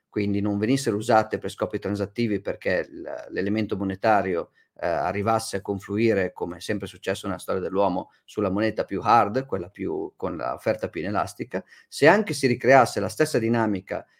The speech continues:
che è sempre successa sul denaro o che è successa sui sistemi informatici di base come internet, fino al novantacinque c'erano le cosiddette protocol wars, che sono durate per più di dieci anni, in cui un sacco di protocolli concorrenti a internet se la giocavano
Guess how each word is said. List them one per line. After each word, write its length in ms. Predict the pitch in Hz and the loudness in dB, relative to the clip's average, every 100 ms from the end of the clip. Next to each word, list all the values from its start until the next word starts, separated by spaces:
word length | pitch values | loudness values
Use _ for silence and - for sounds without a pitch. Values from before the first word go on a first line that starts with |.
| _ | _
che 80 | - | -6
è 20 | |
sempre 240 | 98 117 110 | -2 -2 -2
successa 380 | 104 107 107 107 | -4 -4 -4 -4
sul 220 | 107 95 | -6 -4
denaro 360 | 104 120 104 | 0 2 2
o 220 | 92 170 208 | 4 4 4
che 120 | 117 | 0
è 20 | |
successa 400 | 104 113 127 120 | -2 -2 -2 -2
sui 160 | 110 101 | -6 -8
sistemi 340 | 98 120 117 | -4 0 0
informatici 580 | 107 107 107 107 104 95 | 0 -2 -2 -4 -8 -10
di 100 | 98 | 2
base 240 | 131 117 | 4 4
come 240 | 101 98 120 | 2 0 2
internet, 560 | 135 98 92 87 - - - _ | 2 2 -6 -8 -16 -20 -20 _
fino 320 | - 117 113 | -4 0 2
al 60 | 110 | 2
novantacinque 760 | 107 104 101 - 113 107 101 | 0 0 -2 -4 -4 -2 -4
c'erano 240 | 95 101 104 | -4 -4 -2
le 100 | 101 | -4
cosiddette 400 | 101 101 101 101 | -2 -2 -2 -2
protocol 440 | 117 110 104 95 | 0 0 -2 -2
wars, 500 | 117 147 - - 156 _ _ - | 4 6 4 -2 -8 _ _ -12
che 120 | 98 | -6
sono 160 | 104 | -4
durate 300 | 98 101 101 | -2 -2 -4
per 120 | 101 98 | -6 -8
più 100 | 95 | -6
di 120 | 98 | -4
dieci 240 | 87 110 | -2 2
anni, 240 | 127 107 98 | 4 4 0
in 100 | 98 | -4
cui 340 | 104 101 98 - _ - | -2 -2 -2 -8 _ -6
un 280 | 107 107 101 | -2 -2 0
sacco 380 | - 147 - | 2 2 2
di 80 | 117 | 0
protocolli 640 | 110 110 107 113 113 110 104 | 0 -4 -2 4 4 4 0
concorrenti 640 | 120 107 113 110 120 113 | -2 -2 0 2 2 2
a 80 | 107 | 2
internet 460 | 113 107 107 104 | 0 0 -2 -4
se 180 | - 107 | -4 -4
la 160 | 101 98 | -2 -2
giocavano 720 | 101 - 110 107 107 104 | -4 -2 0 2 0 -2